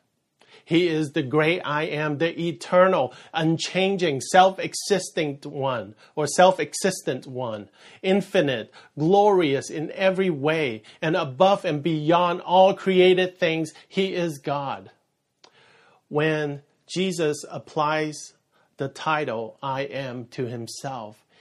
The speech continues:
he claims to be God, not a helper to God or a great teacher, but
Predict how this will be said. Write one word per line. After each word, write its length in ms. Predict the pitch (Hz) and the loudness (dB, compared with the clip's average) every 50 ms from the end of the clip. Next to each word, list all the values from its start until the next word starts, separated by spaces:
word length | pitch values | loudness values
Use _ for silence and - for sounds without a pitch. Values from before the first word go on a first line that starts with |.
| _ _ _ | _ _ _
he 160 | - 156 143 | -4 -4 -4
claims 560 | 147 - - - 165 160 160 165 170 160 - | -6 -8 -8 -6 -4 -4 -2 -4 -6 -8 -8
to 100 | - 151 | -10 -10
be 200 | 131 127 127 120 | -10 -8 -10 -10
God, 540 | 123 - 139 127 131 131 123 104 98 101 - _ _ _ _ _ _ _ - | -10 -10 -10 -10 -8 -10 -12 -12 -14 -16 -20 _ _ _ _ _ _ _ -6
not 280 | 139 165 190 208 175 | -4 -2 -2 -2 -2
a 140 | 160 156 143 | -2 -2 -4
helper 720 | 135 - - - 170 175 175 - - 110 104 110 117 127 _ _ _ _ _ - | -4 -6 -4 -2 -2 -2 -2 -6 -10 -10 -10 -10 -10 -12 _ _ _ _ _ -6
to 100 | - 117 | -6 -6
God 420 | 113 - 123 120 123 127 139 - - | -4 -4 -4 -2 0 0 -2 -2 -4
or 240 | - 135 131 127 127 | -4 -4 -2 -2 -4
a 80 | 127 | -6
great 420 | 127 120 - 147 156 170 170 185 - | -6 -6 -4 -2 0 0 0 -2 -4
teacher, 540 | - 147 131 120 123 - - 147 151 151 - - - - _ _ | -8 -10 -10 -10 -10 -8 -6 -6 -6 -6 -8 -14 -20 -20 _ _
but 260 | - 151 151 151 - | -2 0 0 -2 -4